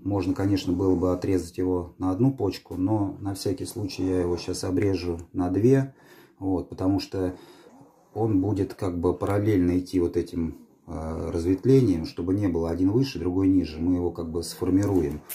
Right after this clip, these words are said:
Вот, и, соответственно, я щас его обрежу вот на эту почку. Оставляем здесь буквально два-три миллиметра, вот два-три миллиметра от, э, узла почек. Вот.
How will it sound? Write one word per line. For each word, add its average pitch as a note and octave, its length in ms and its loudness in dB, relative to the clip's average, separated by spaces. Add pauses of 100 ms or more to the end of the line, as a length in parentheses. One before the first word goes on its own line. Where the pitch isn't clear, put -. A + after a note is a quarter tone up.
(200)
Вот, F#2 280 0
и, - 40 -6
соответственно, G#2+ 640 2
я G2+ 160 2
щас - 240 -8
его G2+ 180 0
обрежу G2+ 400 2 (460)
вот A#2 260 0
на G2 160 4
эту - 160 0
почку. F#2 560 -2 (320)
Оставляем A2 840 2 (380)
здесь G2 540 -2
буквально G2+ 580 0
два-три G2+ 680 2 (260)
миллиметра, G2+ 840 2 (120)
вот D#2+ 240 -10
два-три F#2 380 -2
миллиметра G2+ 600 2
от, G2+ 320 -4 (460)
э, E2+ 720 -4 (120)
узла F#2+ 320 2
почек. - 540 -4 (1900)
Вот. E2+ 380 -6